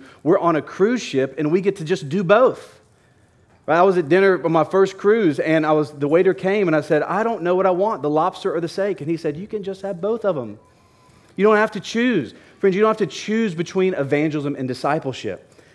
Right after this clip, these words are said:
Jesus is calling us to both. People may say, "What's the church gonna be about? Reaching people or teaching people?"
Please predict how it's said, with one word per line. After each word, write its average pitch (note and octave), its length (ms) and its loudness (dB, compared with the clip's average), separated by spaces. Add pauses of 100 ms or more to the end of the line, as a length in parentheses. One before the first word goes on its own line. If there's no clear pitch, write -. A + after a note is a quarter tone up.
Jesus F3 420 -4
is D#3+ 120 -2
calling F#3 520 0
us C#3+ 280 -6
to C#3 120 -10
both. B2 680 -4 (1600)
People F#3+ 200 4
may F#3 140 6
say, F#3+ 160 4
"What's F#3 240 4
the G#3 60 -6
church G#3+ 280 2
gonna A3 160 2
be G#3+ 160 2
about? C3 400 4
Reaching A3 380 0
people A3+ 340 -2
or F3 160 2
teaching F#3 500 -4
people?" A#2 440 -8